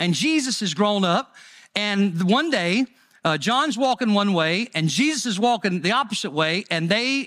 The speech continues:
come in context with each other. And I want you to, for a minute, put yourself in the scene. And maybe you're with Jesus. You don't really know who he is yet. You don't fully, just, you're just hanging out with him. Or maybe you're with John.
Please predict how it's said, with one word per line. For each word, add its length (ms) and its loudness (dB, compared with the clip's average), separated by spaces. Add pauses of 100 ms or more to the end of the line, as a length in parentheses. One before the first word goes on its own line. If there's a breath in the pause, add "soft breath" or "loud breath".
(120)
come 220 0
in 100 2
context 540 0
with 100 0
each 180 0
other. 320 0 (360 loud breath)
And 100 0
I 120 0
want 220 0
you 60 -6
to, 140 -4
for 100 0
a 60 2
minute, 320 2
put 180 2
yourself 320 -2
in 80 -2
the 80 0
scene. 420 -4 (840)
And 260 0
maybe 260 2
you're 180 2
with 140 2
Jesus. 720 -2
You 280 0
don't 160 2
really 160 2
know 260 2
who 100 4
he 200 2
is 180 -2
yet. 300 0
You 80 -2
don't 240 0
fully, 320 2
just, 260 0
you're 120 4
just 160 0
hanging 200 -2
out 200 0
with 120 2
him. 160 0 (460 loud breath)
Or 140 2
maybe 240 2
you're 160 2
with 120 2
John. 460 0